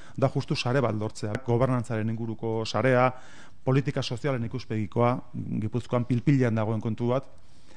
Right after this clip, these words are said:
Smart Cityren, e, ingu-, inguruan baita ere, edo baita ere honi lotuta sustapen eta garapen ekonomikoaren inguruko sareak. Ba, guzti horietan parte hartzea guretzako oso, oso garrantzitsua da.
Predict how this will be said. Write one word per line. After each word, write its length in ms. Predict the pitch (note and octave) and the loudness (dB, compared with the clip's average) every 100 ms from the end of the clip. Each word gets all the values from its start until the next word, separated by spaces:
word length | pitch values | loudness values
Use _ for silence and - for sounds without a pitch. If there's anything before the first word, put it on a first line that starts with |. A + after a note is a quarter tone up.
| - - - | -12 -8 -2
Smart 240 | A#2 C#3+ C#3+ | 4 6 6
Cityren, 640 | D#3 - C3+ C#3+ A2+ G2+ | 6 4 6 8 6 2
e, 240 | B2 A#2 A#2 | 0 0 2
ingu-, 240 | B2+ C3 | 2 2
inguruan 400 | C#3 B2 B2+ B2 | 0 2 4 6
baita 300 | A#2+ A#2+ A#2 | 6 4 2
ere, 220 | A#2+ C#3 B2+ | 4 4 6
edo 140 | A#2+ | 6
baita 220 | A#2+ B2 | 4 2
ere 260 | B2 B2 A#2 A2 - | 4 4 2 -2 -2
honi 180 | A#2+ | 0
lotuta 440 | A#2 A2+ B2+ B2+ C3 - - - | 2 0 2 2 2 -2 -12 -8
sustapen 460 | A#2 - A#2+ B2 A#2 | -4 0 2 2 2
eta 180 | G#2+ G#2+ | 0 0
garapen 320 | A2 A2+ A2 | 0 0 -2
ekonomikoaren 680 | A2 A2 A2 G#2+ A2 A2 A2+ | -2 -2 -2 -2 -2 0 0
inguruko 360 | G#2+ A2+ - | 0 -2 -2
sareak. 380 | G#2+ G#2 A2+ F#2 | -4 -2 -4 -4
Ba, 80 | G2 | -4
guzti 260 | A2+ - C#3+ | -4 0 4
horietan 360 | C#3 C3 C3 | 4 4 4
parte 300 | C#3 C3 - C3 | 4 2 4 2
hartzea 300 | B2 C3+ B2+ | 2 0 2
guretzako 460 | A#2+ B2 A#2+ B2+ C3 - - - - | 0 -2 0 -2 -4 -10 -12 -12 -6
oso, 260 | - A#2 B2 A2 G2+ | -4 2 4 4 2
oso 160 | - A2+ | 0 0
garrantzitsua 540 | G#2+ A2 A#2 - G2+ | 0 0 0 -2 -2
da. 140 | G#2 | -2